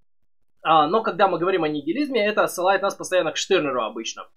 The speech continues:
А, большинство людей, которые подразумевают, э, так или иначе нигилизм, вот они вот смотрят на Макса Штернера.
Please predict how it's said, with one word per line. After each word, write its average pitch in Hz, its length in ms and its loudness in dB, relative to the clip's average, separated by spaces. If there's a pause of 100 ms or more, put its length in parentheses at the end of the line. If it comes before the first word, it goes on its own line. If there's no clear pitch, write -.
(300)
А, 131 160 0
большинство 208 360 -2
людей, 233 260 0
которые - 280 -4
подразумевают, 170 760 -4
э, 147 120 -4
так 175 200 -6
или 165 100 -8
иначе 175 300 -6
нигилизм, 185 400 -4
вот 208 180 -2
они 180 180 -2
вот 165 180 -6 (100)
смотрят 196 360 -4
на 147 640 0
Макса 156 300 -2
Штернера. 123 500 -6